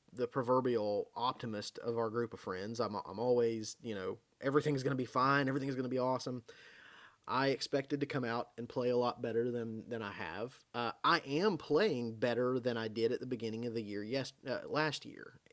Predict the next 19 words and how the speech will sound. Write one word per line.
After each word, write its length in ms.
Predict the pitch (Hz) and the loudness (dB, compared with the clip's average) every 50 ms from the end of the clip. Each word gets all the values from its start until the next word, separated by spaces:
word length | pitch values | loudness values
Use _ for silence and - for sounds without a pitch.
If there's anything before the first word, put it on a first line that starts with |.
| - 120 | -8 -6
Um, 400 | 120 113 110 107 85 87 73 53 - - | -4 -4 -4 -6 -8 -10 -16 -20 -10 -6
so 500 | - - 151 139 135 131 127 127 123 - - - - - - - - - - _ _ _ _ _ | -4 -2 0 0 2 0 0 -2 -4 -6 -10 -18 -20 -20 -20 -20 -20 -20 -20 _ _ _ _ _
I 100 | - 151 | -2 -2
can't 320 | 151 - 196 202 208 175 - _ - | 0 2 2 2 2 0 -4 _ -4
complain 840 | - 156 135 127 - - 185 190 147 117 113 110 107 107 107 - - _ _ - | -2 -2 -2 -2 -2 -2 -2 0 0 0 -2 -2 -4 -6 -8 -10 -16 _ _ -6
at 100 | 117 120 | -6 -4
all 460 | - 151 160 151 135 120 113 110 110 | 0 4 4 6 6 6 4 2 2
with 240 | 107 113 117 113 - | 2 2 0 0 0
the 80 | 127 123 | -2 -4
improvements 560 | 117 107 - 131 123 117 107 117 107 - - | -4 -2 0 0 0 0 -2 -6 -8 -6 -4
that 120 | - 107 | -4 -2
I 100 | 104 95 | -2 -2
made. 360 | 101 113 123 113 98 92 90 - | -4 -2 -2 -2 -2 -2 -4 -6
But 160 | 113 - - | -8 -6 -4
ne-, 320 | 139 135 143 147 151 151 143 | 0 2 2 2 2 2 0
needless 420 | 151 156 165 175 160 143 131 - | 0 0 2 4 6 4 4 2
to 100 | - 107 | -2 -4
say, 280 | - - 127 113 107 107 | -2 0 0 2 0 0
I, 160 | 107 110 | 0 -2